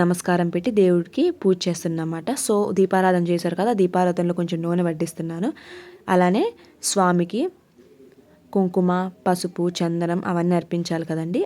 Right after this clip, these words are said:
అలానే పత్రి ఉంటుంది కదా, so పత్రి రకరకాల, రకరకాల ఆకులతో కలిపి ఉంటుంది కదండి. ఆ పత్రి కూడా స్వామివారికి చాలా ఇష్టం అన్నమాట. So దేవుడికి అలా పసుపు, కుంకుమ, పత్రి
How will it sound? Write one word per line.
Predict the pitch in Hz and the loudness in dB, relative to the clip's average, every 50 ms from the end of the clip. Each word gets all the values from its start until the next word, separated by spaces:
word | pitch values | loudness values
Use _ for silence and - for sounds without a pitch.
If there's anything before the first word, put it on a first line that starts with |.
| - - 185 | -2 -2 -2
అలానే | 175 175 175 175 220 339 427 - - - - - - _ - _ _ _ _ _ _ _ _ 202 | 0 0 0 0 0 0 -2 -6 -12 -20 -20 -20 -20 _ -20 _ _ _ _ _ _ _ _ 0
పత్రి | 190 185 - 190 185 180 | 0 2 2 2 2 2
ఉంటుంది | 175 175 180 175 170 165 | 2 2 0 0 0 0
కదా, | 170 175 220 320 370 320 - - - - - - - | 0 -2 -2 -2 -4 -6 -8 -14 -20 -20 -20 -12 -4
so | - 226 214 214 | -4 0 2 2
పత్రి | 185 180 - 202 196 196 190 | 0 2 2 0 2 2 0
రకరకాల, | 180 180 175 170 170 180 196 190 180 185 196 185 | 0 0 -2 -2 0 0 0 0 0 0 -2 -2
రకరకాల | 175 180 170 165 170 - 185 202 202 180 | -2 -2 -4 -4 -2 -2 0 2 4 4
ఆకులతో | 175 170 - 180 175 185 180 - | 2 2 0 -2 0 0 0 0
కలిపి | 175 170 165 - 175 | -2 -2 -2 -4 -6
ఉంటుంది | 165 160 170 165 160 165 | -4 -4 -6 -6 -6 -6
కదండి. | 160 170 175 214 254 240 | -4 -4 -2 -2 -2 0
ఆ | 247 175 | 0 -2
పత్రి | 170 170 - 180 175 - | -4 -2 -4 -6 -4 -2
కూడా | 175 175 185 233 311 - - - - - - _ - | -4 -2 -2 -4 -4 -6 -10 -18 -20 -20 -16 _ -4
స్వామివారికి | 180 185 175 170 175 180 175 170 175 - 220 - 202 | 0 0 2 4 4 4 4 2 0 -2 -4 -2 -2
చాలా | 175 170 165 165 165 160 156 | -2 0 0 0 0 -2 -2
ఇష్టం | 160 - - 165 | -4 -4 -4 -4
అన్నమాట. | 160 160 160 160 160 202 269 330 - - - - | -2 -4 -4 -6 -6 -8 -8 -8 -12 -18 -20 -6
So | - 214 196 190 | -4 0 2 4
దేవుడికి | 180 180 180 180 185 175 | 4 4 4 2 2 0
అలా | 175 175 175 | 0 0 -2
పసుపు, | 170 - - - 180 175 180 | -4 -4 -4 -4 -4 -2 -2
కుంకుమ, | 170 165 156 170 170 165 160 - | -4 -6 -4 -4 -6 -4 -4 -4
పత్రి | 160 160 - 165 180 | -6 -6 -4 -2 0